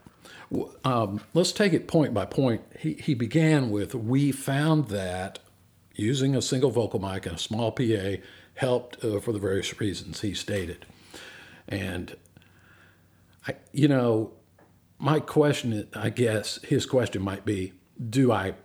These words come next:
agree with that? And I, I would have to say, I don't know, because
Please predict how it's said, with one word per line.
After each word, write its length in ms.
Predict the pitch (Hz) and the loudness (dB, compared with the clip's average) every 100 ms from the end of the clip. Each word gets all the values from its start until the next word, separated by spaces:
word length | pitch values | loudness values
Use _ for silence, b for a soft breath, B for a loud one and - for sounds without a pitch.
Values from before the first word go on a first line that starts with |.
| - | -12
agree 400 | 95 104 117 135 | -6 -2 2 2
with 180 | 92 - | 0 -6
that? 260 | 87 90 | -10 -8
And 180 | 101 95 | -8 -6
I, 140 | 98 - - | -6 -8 -8
I 140 | 104 | -4
would 140 | 92 | -4
have 180 | 120 101 | -4 -6
to 60 | - | -2
say, 320 | 120 95 87 | -2 -2 -4
I 160 | 101 92 | -6 -4
don't 280 | 95 87 98 | -6 -6 -6
know, 360 | 92 80 - | -6 -8 -12
because 600 | - 98 85 85 - - | -8 -6 -6 -6 -8 -10